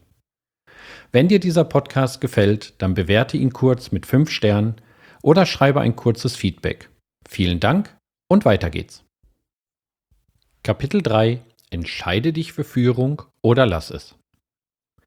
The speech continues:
Wie viele Rollen füllst du in deinem Leben aus? Da gibt es beispielsweise die Rolle als Partner,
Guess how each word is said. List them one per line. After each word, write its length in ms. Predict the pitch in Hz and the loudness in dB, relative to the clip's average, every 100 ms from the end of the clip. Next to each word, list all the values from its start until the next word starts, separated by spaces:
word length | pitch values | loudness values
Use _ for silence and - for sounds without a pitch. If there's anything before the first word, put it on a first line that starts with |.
| _ _ _ | _ _ _
Wie 140 | 143 180 | -6 -4
viele 280 | 214 190 | -4 -2
Rollen 380 | 147 123 135 160 | 0 2 2 0
füllst 460 | - - 135 - - | -4 0 0 -2 -6
du 80 | 156 | -6
in 160 | 101 | -4
deinem 360 | 80 82 117 113 | -4 -2 0 0
Leben 280 | 90 95 107 | -2 -4 -4
aus? 380 | 82 76 - _ _ _ _ _ _ _ - - _ | -6 -8 -14 _ _ _ _ _ _ _ -20 -20 _
Da 100 | 101 | -6
gibt 240 | 113 160 | -4 -4
es 140 | 165 - | -6 -4
beispielsweise 960 | 92 120 - 139 - 123 123 120 135 | -2 -2 -4 -8 -4 -2 -2 -2 -6
die 200 | 156 - | -8 -10
Rolle 300 | 85 85 101 | -6 -4 -4
als 220 | - - - | -6 -10 -6
Partner, 520 | 113 107 - 92 | -2 -2 -4 -14